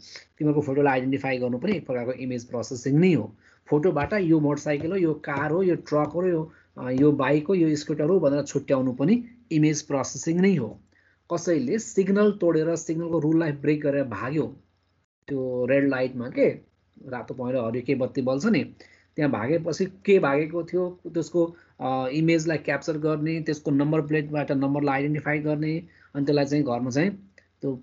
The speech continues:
बिल पठाइदिने, punishment बिल पठाइदिने, fine जरिमानाको बिल पठाइदिने काम पनि त्यहाँ image processing सफ्टवेयरले नै गर्छ। ल,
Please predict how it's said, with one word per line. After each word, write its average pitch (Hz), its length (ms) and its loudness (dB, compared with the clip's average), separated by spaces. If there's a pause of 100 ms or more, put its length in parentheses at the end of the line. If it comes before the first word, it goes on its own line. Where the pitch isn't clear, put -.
बिल 143 460 2
पठाइदिने, 135 420 -2
punishment 147 520 -6
बिल 139 140 -2
पठाइदिने, 131 400 -4
fine 131 300 0
जरिमानाको 139 480 0
बिल 135 140 -4
पठाइदिने 127 420 -8
काम 120 180 -6
पनि 139 160 -2
त्यहाँ 202 180 -2 (340)
image 147 260 2
processing 131 340 -2
सफ्टवेयरले 117 460 -2
नै 196 100 6
गर्छ। 110 280 -4 (800)
ल, 113 60 -6